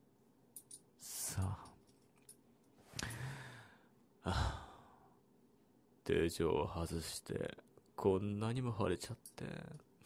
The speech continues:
痛かったでしょ。かわいそうに。もうこんなことしちゃダメだよ。今日はずっと一緒にいてあげる。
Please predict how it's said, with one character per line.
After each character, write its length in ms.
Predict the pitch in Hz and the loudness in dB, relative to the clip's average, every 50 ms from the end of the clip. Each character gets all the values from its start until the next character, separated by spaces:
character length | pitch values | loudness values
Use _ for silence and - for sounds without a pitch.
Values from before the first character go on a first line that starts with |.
| - - - - - - - - - - - - - | -12 -10 -10 -12 -12 -12 -8 -8 -8 -8 -8 6 12
痛 260 | 139 147 151 - 160 | 12 12 12 12 12
か 100 | - 156 | 10 8
っ 60 | - - | 4 4
た 100 | - 151 | 4 2
で 80 | 147 | 4
し 160 | 131 - - | 4 4 2
ょ。 40 | 76 78 - - - - - - - - _ - - - - | 2 2 0 -2 -6 -12 -18 -20 -20 -20 _ -20 -20 -8 6
か 200 | - - 101 98 | 12 12 12 12
わ 100 | 95 90 | 12 12
い 40 | 90 | 12
そ 160 | - - 117 | 12 6 2
う 60 | 107 | 0
に。 60 | - - - - - - - - - - - - - - - - - - - - - - - - - - - - - - - - - - - - - - - - - - - - - - - _ _ _ - - - - | 0 -2 -6 -10 -10 -12 -14 -16 -18 -20 -20 -20 -20 -20 -20 -20 -20 -20 -20 -20 -20 -20 -20 -20 -20 -20 -20 -20 -20 -20 -20 -20 -20 -20 -20 -18 -18 -20 -20 -20 -20 -20 -20 -20 -20 -20 -20 _ _ _ -20 -20 -6 4
も 280 | 92 92 85 85 80 80 | 6 8 8 8 6 0
う 20 | - | 4
こ 180 | - - 98 98 | 8 10 10 10
ん 60 | 98 | 10
な 100 | 92 95 | 8 4
こ 120 | - - | 4 6
と 80 | - - | 4 4
し 100 | 92 - | 4 6
ち 100 | - 101 | 8 8
ゃ 140 | 90 82 87 | 8 8 8
ダ 180 | 90 92 90 | 6 6 6
メ 120 | 92 110 - | 6 4 2
だ 140 | - 104 101 | 2 0 -2
よ。 240 | 107 120 127 120 - - - - _ _ _ _ _ _ _ _ - - - - - - - - - - - - - - - - - - _ _ _ - - - _ - - - - - | -2 -4 -4 -8 -10 -16 -20 -20 _ _ _ _ _ _ _ _ -20 -20 -20 -20 -20 -20 -20 -20 -20 -20 -20 -20 -20 -20 -20 -20 -20 -20 _ _ _ -20 -20 -20 _ -20 -20 -16 0 8
今 180 | - 120 117 113 | 12 12 12 12
日 60 | 107 | 12
は 140 | 95 92 92 - | 10 8 6 2
ず 320 | - - 110 107 104 104 107 | 6 10 12 12 12 10 8
っ 40 | - - - | 6 -2 -2
と 120 | - 123 | 0 0
一 100 | 123 120 | 2 4
緒 260 | 117 - - - 120 113 | 4 4 4 6 4 4
に 220 | 107 117 107 107 | 6 6 8 8
い 60 | 107 | 6
て 100 | 104 - | 6 4
あ 100 | - - | 0 -2
げ 120 | - - 101 | -2 -2 -2
る。 140 | 104 - | -2 -2